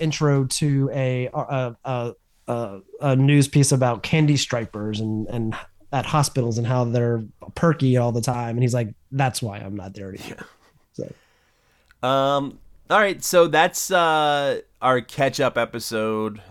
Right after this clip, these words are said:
Speaker 2: Like we said, we have one more, and then we'll be caught up for when it actually starts airing on T G I F. But, uh, we do have one more episode that aired this week, which is a new episode of Getting By, Season one, Episode eleven,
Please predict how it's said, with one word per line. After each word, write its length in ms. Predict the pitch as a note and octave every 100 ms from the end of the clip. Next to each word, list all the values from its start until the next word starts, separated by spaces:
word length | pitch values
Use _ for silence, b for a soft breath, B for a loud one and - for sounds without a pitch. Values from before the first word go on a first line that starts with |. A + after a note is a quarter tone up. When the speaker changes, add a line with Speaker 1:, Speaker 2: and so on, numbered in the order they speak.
| F#2+
Speaker 2:
Like 200 | F#2+ G#2+
we 60 | G#2+
said, 180 | A#2+ G#2+
we 80 | A2
have 80 |
one 240 | G2+ G#2+ G#2+
more, 360 | G#2 G2 G2 G2
and 140 | G2
then 100 | F#2+
we'll 80 | F#2+
be 120 | F#2
caught 260 | F#2 F#2+ F2+
up 120 | F#2
for 80 | F#2+
when 160 | F2+ F2+
it 100 | F2
actually 360 | F2+ - F2
starts 260 | E2+ F#2 E2
airing 320 | F2 F2 E2+
on 220 | D2+ F2 F2
T 160 | F#2
G 180 | D#2+ E2+
I 120 | D#2+
F. 280 | E2 D#2 -
But, 160 | - E2+
uh, 120 | E2 - b b
we 100 | -
do 160 | A#2+ D3
have 200 | C#3 A2+
one 140 | A2+ A#2
more 140 | A2+
episode 360 | G#2+ G#2+ A2+ G2+
that 120 | -
aired 520 | G2 G2+ G2+ G2 F#2 -
this 300 | B2+ F3 C3+
week, 340 | B2+ A#2 -
which 180 | A2+ A2
is 180 | G2 G2
a 100 | G2+
new 220 | A2+ B2
episode 300 | A2 - G#2
of 120 | F2
Getting 260 | A2 F#2+ F#2
By, 340 | A2 A2 A2+
Season 380 | A2+ G2+ F2+ F#2
one, 240 | G#2+ C3+ B2
Episode 360 | - - F#2
eleven, 460 | E2 G#2 A2+ A2